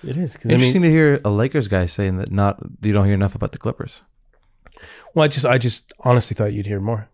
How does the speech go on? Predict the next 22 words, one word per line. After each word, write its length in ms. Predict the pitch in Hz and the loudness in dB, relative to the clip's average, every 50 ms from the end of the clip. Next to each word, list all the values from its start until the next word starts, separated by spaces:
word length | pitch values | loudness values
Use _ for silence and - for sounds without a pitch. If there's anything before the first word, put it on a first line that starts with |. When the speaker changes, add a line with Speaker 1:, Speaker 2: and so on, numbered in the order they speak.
| _ | _
Speaker 1:
and 140 | - 120 120 | -6 -2 0
I 80 | 120 123 | 0 2
think 240 | - 147 135 151 156 | 2 0 0 0 0
it 240 | 147 135 135 135 | 0 0 0 2
might 240 | 131 131 135 143 143 - | 0 2 2 2 2 2
be 400 | 135 127 123 117 113 107 - _ _ _ _ - | 2 4 4 4 2 0 -2 _ _ _ _ -4
just 180 | - 127 - - | -2 -2 -2 0
the 60 | 113 | -2
result 320 | 104 90 104 117 120 120 | -2 2 2 2 2 2
of 100 | 110 104 | 2 0
Lakers 280 | 110 110 104 107 104 104 | -2 -2 -2 -2 -6 -6
being 220 | 113 113 107 107 | -4 -2 -2 -2
as 120 | 107 98 - | -2 -4 -4
good 120 | - 113 | -4 -4
as 60 | 107 104 | -4 -4
they 80 | 107 104 | -6 -8
are, 260 | 110 113 107 101 _ _ _ _ _ _ _ _ _ _ _ _ _ - | -6 -8 -8 -10 _ _ _ _ _ _ _ _ _ _ _ _ _ -4
and 100 | 107 104 | -2 -2
it's 80 | 98 | -2
just 160 | 110 107 - | -4 -8 -6
overshadowing 640 | - 113 107 107 104 - - 110 110 113 117 110 104 | -4 -4 -2 -2 -2 0 2 4 4 4 4 2 0
it, 80 | 104 | -2